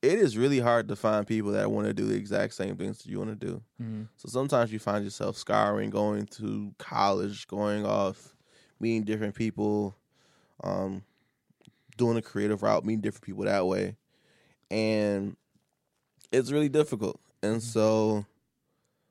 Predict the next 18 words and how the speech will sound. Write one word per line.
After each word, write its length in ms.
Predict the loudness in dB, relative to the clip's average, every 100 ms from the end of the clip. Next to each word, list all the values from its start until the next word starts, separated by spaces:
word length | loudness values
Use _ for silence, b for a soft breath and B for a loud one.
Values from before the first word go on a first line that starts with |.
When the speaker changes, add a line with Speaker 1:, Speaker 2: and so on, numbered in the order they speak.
| _ -4
Speaker 1:
like, 300 | 0 0 -2 _ _ _ _ _ _ _ -20
for 360 | -12 0 4 4
you, 720 | 2 2 2 4 2 0 -6 _ _ _ _ _ -10
Jarrell, 640 | -6 -2 0 -2 -4 -8 _ -10
Speaker 2:
Yep. 160 | -10 -10 b b b b
Speaker 1:
when 120 | -10
it 80 | -8
came 240 | -4 -2 -2
to 120 | -2
your 140 | -2 -2
ecosystem, 920 | -4 -4 -6 -6 -10 -8 -10 -10 -12 -18 _ _ _ _ _ _ -6
even 200 | -2 0
in 100 | -2
twenty 280 | -2 -2 -4
twenty, 380 | -4 -4 -2 -4
if 160 | -6
you 80 | -8
will, 300 | -4 -4 -6